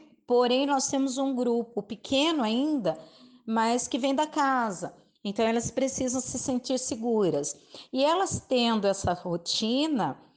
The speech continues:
elas passam a ter confiança, né? Não só na professora, como no ambiente escolar.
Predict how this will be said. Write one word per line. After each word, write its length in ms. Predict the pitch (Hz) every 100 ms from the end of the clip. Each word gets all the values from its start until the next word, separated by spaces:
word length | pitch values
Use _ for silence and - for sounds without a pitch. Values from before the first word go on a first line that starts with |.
| _
elas 320 | 208 233 254
passam 720 | - 269 269 294 285 - 220 214
a 60 |
ter 280 | 220 277 277
confiança, 1120 | 285 311 359 - 370 320 269 302 - - 156 - _ _
né? 380 | 190 185 220 262 202
Não 240 | 220 254
só 400 | 262 - 214 196
na 300 | 190 196 233
professora, 1040 | 262 208 202 196 - - 190 202 226 269 285
como 360 | 285 262 269
no 100 | 269
ambiente 580 | 269 277 277 247 262 285
escolar. 640 | - - 285 285 220 202